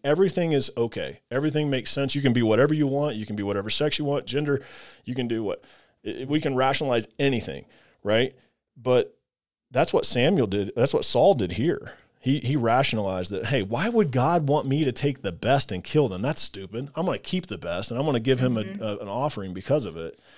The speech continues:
Speaker 1: And so I'm in this men's group, um, I go to on, on Friday mornings here, and, uh,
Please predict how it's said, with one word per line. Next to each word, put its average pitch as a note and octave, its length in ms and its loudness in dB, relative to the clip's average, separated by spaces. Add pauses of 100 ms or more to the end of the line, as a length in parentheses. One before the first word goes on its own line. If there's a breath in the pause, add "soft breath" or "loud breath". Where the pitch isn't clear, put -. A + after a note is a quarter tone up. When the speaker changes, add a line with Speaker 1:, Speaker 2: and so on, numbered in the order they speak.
(360 loud breath)
Speaker 1:
And C3+ 140 2
so C3+ 180 4
I'm G#3+ 160 4
in F3 100 4
this B2+ 220 2
men's C3 460 2
group, G#2+ 460 -2 (180)
um, F#2+ 420 -6
I G#2 80 -6
go G#2 200 -2
to G2+ 400 -4 (640 soft breath)
on, G2+ 340 -2
on G#2+ 140 -4
Friday A#2+ 340 2
mornings A2+ 440 -2
here, F#2+ 260 -8
and, G2+ 300 -8 (440)
uh, G2 280 -6